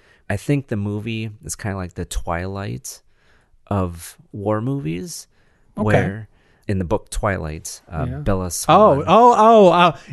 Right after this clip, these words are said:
Speaker 2: the actual series. Twi-, I think it's the Twilight. You're being metaphorical. Like,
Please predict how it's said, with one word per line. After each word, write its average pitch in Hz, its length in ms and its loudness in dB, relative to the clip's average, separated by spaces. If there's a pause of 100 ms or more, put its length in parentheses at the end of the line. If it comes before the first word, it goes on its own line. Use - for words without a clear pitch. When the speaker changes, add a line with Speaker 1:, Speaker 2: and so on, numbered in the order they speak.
Speaker 2:
the 180 200 0
actual 175 520 2
series. 156 360 2
Twi-, 151 220 2
I 156 60 2
think 202 120 4
it's - 80 -4
the 175 80 2
Twilight. 170 540 2
You're 147 80 -2
being 151 240 -2
metaphorical. 139 800 -2
Like, 123 220 -8